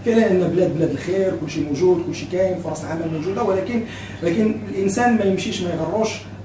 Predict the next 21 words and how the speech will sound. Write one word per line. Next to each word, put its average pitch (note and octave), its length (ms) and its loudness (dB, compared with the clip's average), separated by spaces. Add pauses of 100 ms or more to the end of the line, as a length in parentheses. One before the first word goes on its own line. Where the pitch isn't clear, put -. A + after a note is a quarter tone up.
آه، D3+ 80 -2
التفكير D#3+ 360 0
ديالو F3+ 320 4
وياخذ D#3+ 240 2
واحد C3+ 140 -6
النظره C#3+ 480 -2 (100)
خاطئه E3 280 -4
على، D3 300 -2
على، C#3 220 -2
على، C3+ 240 -4
على C#3+ 140 -4 (200)
الوضع. A3 280 0 (720)
اللي E3+ 200 -2
كاين G3+ 320 2
هو F3 60 0
ان E3 180 -2
اي G#3 280 -2
انسان، F3+ 280 -2
واخا E3 260 0
تكون G3+ 260 -4
عندك F3 200 -4